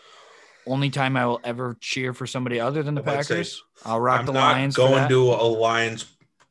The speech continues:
Speaker 2: Packers game
Speaker 1: I
Speaker 2: because
Speaker 1: will
Speaker 2: I
Speaker 1: do that at some point.
Speaker 2: I don't want my focus to be put on the Packers. I w-, want my focus to be put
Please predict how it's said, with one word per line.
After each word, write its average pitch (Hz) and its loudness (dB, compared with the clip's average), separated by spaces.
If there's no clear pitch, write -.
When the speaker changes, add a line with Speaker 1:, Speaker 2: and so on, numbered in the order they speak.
Speaker 2:
Packers 104 -4
game 135 -2
Speaker 1:
I - -18
Speaker 2:
because 175 2
Speaker 1:
will 233 10
Speaker 2:
I 233 6
Speaker 1:
do 208 6
that 196 6
at 160 2
some 185 -2
point. 196 -4
Speaker 2:
I 131 2
don't 156 2
want 135 4
my 117 0
focus 120 -2
to 123 -6
be 113 -8
put 117 -8
on 107 -10
the 101 -8
Packers. 104 -6
I 135 -4
w-, 135 -8
want 113 -6
my 110 -8
focus - -12
to - -20
be 104 -16
put 107 -6